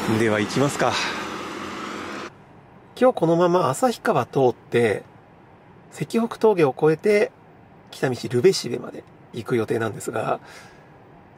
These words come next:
途中に層雲峡あるんですよね。なんで、紅葉まだだと思いますが、まあ、ちょっと流星の滝とか、紅葉綺麗なポイント立ち寄っていきましょうか。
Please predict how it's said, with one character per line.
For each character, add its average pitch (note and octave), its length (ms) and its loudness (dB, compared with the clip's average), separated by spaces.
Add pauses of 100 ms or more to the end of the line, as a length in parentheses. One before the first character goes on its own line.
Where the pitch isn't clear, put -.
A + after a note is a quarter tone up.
(100)
途 B2+ 160 0
中 B3+ 220 -2
に A#3+ 120 0
層 G3 180 2
雲 A3+ 160 -6
峡 G3+ 400 0
あ D#3+ 80 0
る C#3 100 0
ん - 20 -14
で - 80 -12
す - 100 -12
よ A2+ 100 -10
ね。 B2+ 240 -2 (100)
な D3+ 160 0
ん F#2 180 -8
で、 G2 380 -2
紅 A3+ 280 -4
葉 G#3 160 2
ま C3 240 -4
だ A#3 120 2
だ B2 100 -2
と A2+ 100 -6
思 G#2+ 120 -2
い G#2 40 -4
ま A2 100 -4
す - 100 -14
が、 G2+ 340 -2 (1300)
ま F#3 80 -10
あ、 - 20 -12
ち - 40 -14
ょ - 0 -
っ - 40 -20
と B2+ 80 -2
流 C#3 220 -2
星 F#3 260 0
の E3+ 80 0
滝 C#3+ 220 -6
と B2 100 -2
か、 - 180 -14 (1400)
紅 D#3+ 180 2
葉 D3 80 2
綺 - 220 -6
麗 F3 140 6
な A2 100 0
ポ - 180 -6
イ G#2+ 80 -6
ン G2 40 -14
ト A2 120 -8
立 - 160 -8
ち - 120 -6
寄 C#3+ 80 4
っ - 20 -10
て - 160 -10
い G#2+ 60 -10
き A2 100 -10
ま G#2+ 80 -6
し - 80 -6
ょ - 40 -4
う - 20 -12
か。 - 300 -4